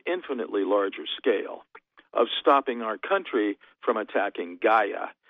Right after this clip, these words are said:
our Mother Earth. To many of us,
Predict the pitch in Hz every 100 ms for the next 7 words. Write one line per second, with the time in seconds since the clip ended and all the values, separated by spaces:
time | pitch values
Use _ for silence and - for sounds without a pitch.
0 | _ - 113 101 110 113 92 85 117 -
1 | - - _ _ _ _ _ _ _ _
2 | - - 190 220 240 214 180 190